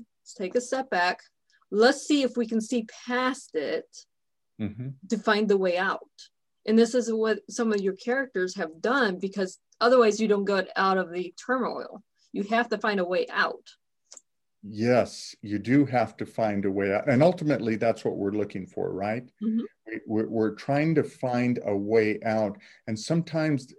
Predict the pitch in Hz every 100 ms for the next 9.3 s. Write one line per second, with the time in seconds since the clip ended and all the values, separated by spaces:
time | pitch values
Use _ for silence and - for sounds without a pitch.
0 | - 107 104 - - 151 156 120 101 98
1 | 104 95 117 123 120 101 92 95 - -
2 | 151 151 143 139 120 - 110 104 123 117
3 | 110 107 101 - - _ _ 117 117 120
4 | 120 135 139 - 127 131 143 127 95 92
5 | - 92 95 - - 113 117 92 95 -
6 | - - _ - 143 147 135 180 208 113
7 | 104 104 131 117 - 139 135 135 143 135
8 | 131 170 113 92 90 107 156 196 _ _
9 | - 453